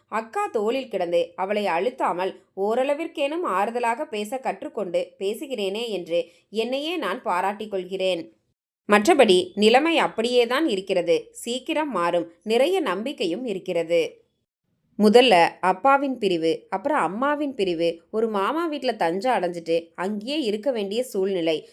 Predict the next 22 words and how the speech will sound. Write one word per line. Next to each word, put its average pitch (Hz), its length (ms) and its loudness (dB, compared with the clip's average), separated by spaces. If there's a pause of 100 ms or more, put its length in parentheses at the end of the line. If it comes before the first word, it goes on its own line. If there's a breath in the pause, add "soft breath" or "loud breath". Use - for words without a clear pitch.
(160 loud breath)
அக்காவும் 262 460 -2
இப்ப 370 220 0
கல்யாணம் 202 420 -2
ஆயி 180 160 -2
போயிட்டா. 165 540 -4
அந்த 220 200 -8
தங்கைக்கு 190 760 -4
மனநிலை 262 540 -4
எப்படி 196 360 -6
இருக்குன்னு 240 380 -6
பாருங்க. 208 560 -2 (840)
ஆனாலுமே 202 840 6
நம்ம 226 260 0
வளர 220 360 6
வளர 190 480 2
நம்ம 202 220 -2
பக்குவம், 196 720 -2
நம்ம 208 420 0
அனுசரிப்பு 208 640 -4
எல்லாமே 233 440 -2
வளரும்னு 214 400 0
சொல்லுவாங்க. 165 600 -4